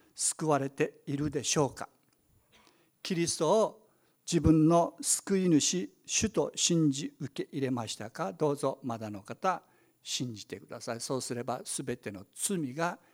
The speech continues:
許され、罪から救われます。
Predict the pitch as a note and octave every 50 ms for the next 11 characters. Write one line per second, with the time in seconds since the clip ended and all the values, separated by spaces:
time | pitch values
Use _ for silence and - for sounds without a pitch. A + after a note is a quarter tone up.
0 | _ _ _ _ _ _ _ _ - A#2+ B2+ C3+ A#2+ - - A#2+ B2 D#3+ F3 F#3
1 | G#3+ C#4 - - - - F#3 E3+ C#3+ B2 B2+ - - F#3 A3 G#3 F#3 - _ _
2 | _ - - - - - - D3 A2+ G#2 G#2+ G2 G#2 B2 A#2+ - - - -